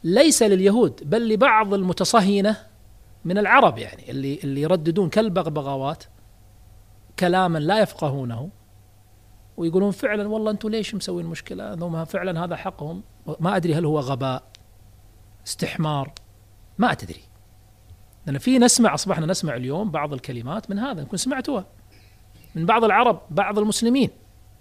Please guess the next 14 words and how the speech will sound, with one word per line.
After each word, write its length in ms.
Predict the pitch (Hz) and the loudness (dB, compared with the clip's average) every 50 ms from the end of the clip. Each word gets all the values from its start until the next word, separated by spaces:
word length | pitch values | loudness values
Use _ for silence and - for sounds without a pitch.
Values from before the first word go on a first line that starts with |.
| - - - - - - - - - _ _ _ _ - _ _ - - - - | -20 -20 -20 -20 -20 -20 -20 -20 -20 _ _ _ _ -20 _ _ -20 -20 -14 -8
فدراسة 520 | - 151 131 156 160 202 254 233 - 233 - - | -6 -4 -2 0 2 2 2 2 0 -2 -2 -2
تاريخهم 500 | 190 180 190 185 - - 196 190 190 - - - - - _ _ _ _ _ _ - - | -2 0 0 0 -2 -2 -4 -4 -4 -6 -10 -20 -20 -20 _ _ _ _ _ _ -16 -14
يعطينا 540 | 123 101 - - 170 175 175 156 151 143 151 - - | -14 -12 -8 -4 -2 -2 -2 -2 -2 -4 -6 -8 -10
تفسيراً 420 | - 131 - - - 196 185 175 165 | -12 -6 -6 -4 -2 0 0 0 0
للقرآن، 640 | 151 147 143 - - 139 147 143 139 139 139 156 - - - - _ _ _ _ _ _ - - - - | -2 -4 -4 -4 -6 -8 -6 -6 -6 -8 -8 -10 -14 -20 -20 -20 _ _ _ _ _ _ -20 -20 -18 -14
يعطينا، 760 | 131 131 107 113 - 165 156 151 147 143 139 139 135 135 - - - | -14 -14 -12 -8 -6 -4 -2 -2 -2 -4 -4 -4 -6 -8 -10 -10 -10
آه، 1120 | 147 131 131 127 127 127 127 123 120 117 - 131 - - - 139 - - - 139 139 - - - - - - - - - - | -8 -8 -6 -6 -8 -8 -8 -10 -10 -12 -14 -14 -16 -16 -16 -16 -16 -16 -16 -18 -18 -18 -20 -20 -20 -20 -20 -20 -20 -18 -12
كذلك 680 | - 165 151 160 170 165 156 147 143 - - - - - - - - - - - | -8 -6 -2 0 0 0 0 0 -2 -4 -8 -20 -20 -20 -20 -20 -20 -18 -8 -2
نقضا 300 | 151 185 202 - 185 180 | -2 -2 0 0 0 0
لمزاعم 580 | 165 156 156 151 147 131 160 156 127 135 143 139 | 0 0 -2 -4 -4 -4 -4 -4 -4 -4 -6 -6
هؤلاء، 600 | 131 120 139 139 143 135 135 135 151 170 - - - | -6 -6 -6 -6 -6 -8 -6 -6 -6 -6 -8 -8 -8
يعطينا 420 | 160 151 139 165 - 233 240 226 202 | -6 -6 -6 -4 -4 -4 -2 -2 -4
كذلك، 600 | - - 180 196 208 214 226 226 - - - - - - - - - - - - - - - - - - - - - - - - - 320 | -4 -4 -6 -4 -4 -4 -4 -4 -6 -8 -14 -20 -20 -20 -20 -20 -20 -20 -20 -20 -20 -20 -20 -20 -20 -20 -20 -20 -20 -20 -20 -18 -10 -6
آه، 1120 | 170 156 156 156 156 147 147 147 143 143 143 139 139 139 139 139 131 135 143 143 - 147 | -4 -2 -2 -2 -2 -2 -4 -4 -4 -4 -4 -6 -6 -6 -8 -8 -10 -10 -12 -14 -16 -18